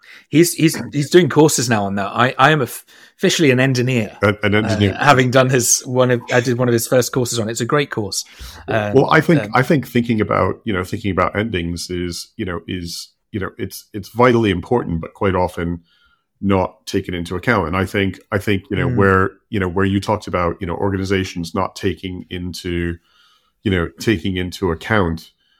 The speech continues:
Speaker 2: the, necessarily the implications of the things they're doing, because at the time
Speaker 1: Yeah.
Speaker 2: they're focused on, you know, shareholder
Speaker 1: Mm-hmm.
Speaker 2: value.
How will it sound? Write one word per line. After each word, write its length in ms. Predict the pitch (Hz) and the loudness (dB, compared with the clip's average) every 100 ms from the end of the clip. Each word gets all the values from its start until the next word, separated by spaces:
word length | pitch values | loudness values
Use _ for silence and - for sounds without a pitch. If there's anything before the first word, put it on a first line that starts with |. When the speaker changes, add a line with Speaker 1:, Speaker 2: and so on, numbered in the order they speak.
| _ _ | _ _
Speaker 2:
the, 320 | 101 92 90 - | -8 -6 -10 -4
necessarily 720 | 104 - 101 104 95 92 87 | -4 -4 -6 -2 -2 -4 -8
the 280 | 90 87 110 | -10 -6 -6
implications 720 | 95 92 95 101 101 98 85 | -6 -8 -2 0 0 -4 -6
of 80 | 82 | -8
the 80 | 87 | -8
things 280 | 98 87 82 | -6 -4 -4
they're 120 | 87 | -6
doing, 320 | 85 113 80 | -2 -4 -4
because 200 | 78 92 | -8 -10
at 100 | 95 | -12
the 60 | - | -12
time 260 | - 110 92 | -6 0 2
Speaker 1:
Yeah. 80 | |
Speaker 2:
they're 60 | 92 | 2
focused 400 | 95 87 87 - | 0 -4 -6 -6
on, 300 | 85 85 85 - | -6 -4 -8 -8
you 100 | 101 | -6
know, 140 | 85 | -4
shareholder 440 | 82 98 87 131 85 | -4 -4 -2 -2 0
Speaker 1:
Mm-hmm. 60 | |
Speaker 2:
value. 400 | 95 101 82 - | 0 0 -2 -10